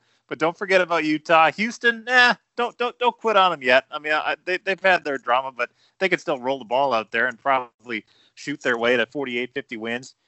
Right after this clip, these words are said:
and, and get in. I don't know about a top three seed, but, you know, somewhere in there, they're gonna be in the hunt. So really, that's what this free agency has done. It's, it's taken the super team era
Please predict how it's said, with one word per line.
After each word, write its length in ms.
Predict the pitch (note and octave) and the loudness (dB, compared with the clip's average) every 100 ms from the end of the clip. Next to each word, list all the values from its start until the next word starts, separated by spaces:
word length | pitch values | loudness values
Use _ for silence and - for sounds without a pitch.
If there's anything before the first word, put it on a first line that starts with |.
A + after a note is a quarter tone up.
| _ - | _ -8
and, 160 | A2 | -8
and 140 | A2 G#2 | -8 -4
get 220 | B2 A#2 | -2 -2
in. 160 | B2 | -4
I 100 | A#2+ | -6
don't 80 | A#2+ | -6
know 120 | A#2 | -8
about 180 | G#2+ G#2+ | -8 -8
a 60 | G2+ | -6
top 440 | B2+ A#2+ A#2+ - | -4 -4 -8 -12
three 220 | - C3+ C3+ | -14 -12 -12
seed, 340 | - A#2+ C3 | -10 -10 -10
but, 140 | G#2+ G#2 _ _ _ | -14 -16 _ _ _
you 80 | C3+ | -10
know, 100 | B2 | -10
somewhere 480 | - D#3+ E3 C#3+ C3 | -2 -2 -2 -4 -4
in 100 | A#2+ | -2
there, 180 | C#3 | -6
they're 140 | C#3 E3 | -6 -8
gonna 140 | E3 | -8
be 140 | B2 B2+ | -6 -4
in 60 | |
the 100 | A#2 | -4
hunt. 220 | A#2+ C#3+ | -4 -10
So 140 | - D3 | -10 -12
really, 460 | D#3 G#3+ G3+ E3 - _ _ _ | -4 -2 -2 -4 -8 _ _ _
that's 340 | F3+ G#3+ - F3 | 2 2 0 -8
what 240 | E3 C#3+ _ _ _ _ | -6 -8 _ _ _ _
this 180 | C#3+ C#3 | -12 -10
free 220 | C#3 C3 | -2 0
agency 420 | C#3+ D3 C3+ C#3 | 0 -4 -14 -8
has 140 | B2 G#2+ | -8 0
done. 340 | D3 D#3+ G#2 | 2 2 -2
It's, 220 | G#2+ - | -10 -12
it's 360 | - G#2+ - - | -10 -10 -12 -12
taken 280 | C#3+ C#3+ C3 | -8 -8 -10
the 80 | G#2+ | -14
super 300 | - F3 F3+ | -10 -10 -12
team 320 | - B2 A2 | -2 -2 2
era 280 | F#2+ G2+ | 2 2